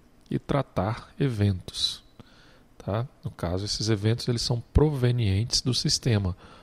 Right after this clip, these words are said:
ou de outras aplicações. Vários broadcasts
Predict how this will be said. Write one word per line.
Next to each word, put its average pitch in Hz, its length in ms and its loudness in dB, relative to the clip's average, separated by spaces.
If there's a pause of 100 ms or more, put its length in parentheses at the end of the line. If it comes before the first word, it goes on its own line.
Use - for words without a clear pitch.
(160)
ou 120 340 8 (160)
de 143 160 0
outras 107 400 4
aplicações. - 920 -2 (1600)
Vários 156 420 6
broadcasts 127 880 6